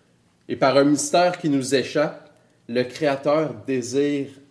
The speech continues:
ardemment s'identifier à la créature.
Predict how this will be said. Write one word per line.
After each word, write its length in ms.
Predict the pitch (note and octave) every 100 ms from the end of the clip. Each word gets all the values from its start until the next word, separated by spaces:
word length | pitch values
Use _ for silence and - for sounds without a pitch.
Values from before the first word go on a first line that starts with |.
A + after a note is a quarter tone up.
| _
ardemment 720 | D3+ E3 D3 C3+ A2+ G2+ G2
s'identifier 920 | A2 - A2 G#2+ G#2+ - - A2+ A2 A2
à 40 |
la 120 | G2
créature. 580 | G2 - G2 F#2 - G2